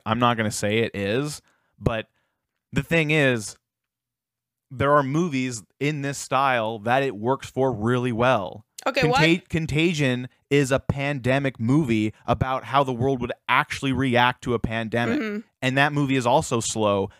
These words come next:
Speaker 1: but the thing is, it works 'cause it shows you how bureaucracy slows things down.
Speaker 2: Okay, I wanna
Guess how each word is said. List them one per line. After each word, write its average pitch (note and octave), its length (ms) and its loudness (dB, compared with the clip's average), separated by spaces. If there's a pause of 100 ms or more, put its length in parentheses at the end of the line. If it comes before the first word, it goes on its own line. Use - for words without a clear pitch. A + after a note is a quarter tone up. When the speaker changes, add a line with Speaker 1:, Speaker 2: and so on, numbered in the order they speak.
Speaker 1:
but - 100 -8
the B2 80 -8
thing C#3 220 -6
is, B2+ 100 -6
it B2+ 100 -8
works C3 380 0
'cause A#2 140 -10
it A#2+ 100 -8
shows C3+ 360 2
you B2+ 80 -2
how A#2 120 -2
bureaucracy A2+ 760 0
slows B2+ 580 0
things A2+ 320 -8
down. G#2 580 -6 (200)
Speaker 2:
Okay, A#3+ 220 -4
I A3+ 160 0
wanna E4+ 340 -2